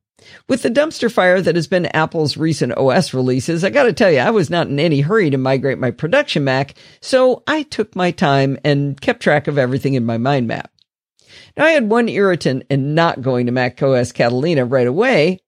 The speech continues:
and that was the Reminders app. Well, Apple gave a huge warning on I O S that if you allowed Reminders to upgrade to their brand new database,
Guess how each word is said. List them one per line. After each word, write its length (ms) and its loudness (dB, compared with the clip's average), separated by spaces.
and 100 -8
that 120 -4
was 160 -2
the 100 0
Reminders 640 -2
app. 260 -4
Well, 140 2
Apple 300 0
gave 260 0
a 140 0
huge 840 2
warning 380 0
on 140 0
I 160 0
O 100 -2
S 340 0
that 120 2
if 140 -4
you 120 2
allowed 460 -2
Reminders 600 -2
to 220 -6
upgrade 460 0
to 100 -2
their 120 -2
brand 360 -2
new 160 -2
database, 640 0